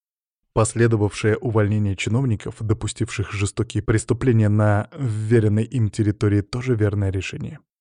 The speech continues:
Им бы еще волчий билет вручить, дабы всякие бестолочи с лентяями более не могли поступить на государственную службу.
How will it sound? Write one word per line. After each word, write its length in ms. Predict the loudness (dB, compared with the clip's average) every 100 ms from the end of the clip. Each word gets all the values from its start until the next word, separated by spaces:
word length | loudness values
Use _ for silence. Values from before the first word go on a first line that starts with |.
| _ _ -2
Им 160 | 2 2
бы 100 | 2
еще 180 | 2
волчий 360 | 4 4 2 0
билет 340 | 0 2 0
вручить, 480 | 0 -2 -2 -4 -6 -8
дабы 360 | 0 2 2
всякие 380 | 0 -2 0 0
бестолочи 760 | 2 0 0 -2 -2 -2 -4
с 140 | -4 -2
лентяями 560 | -2 0 2 2 2
более 320 | 0 2 2 2
не 100 | 2
могли 300 | 0 0 -2
поступить 480 | -4 -6 -6 -4
на 60 | -2
государственную 720 | 0 0 0 -2 -2 -2 -2
службу. 440 | -2 -8 -14 -16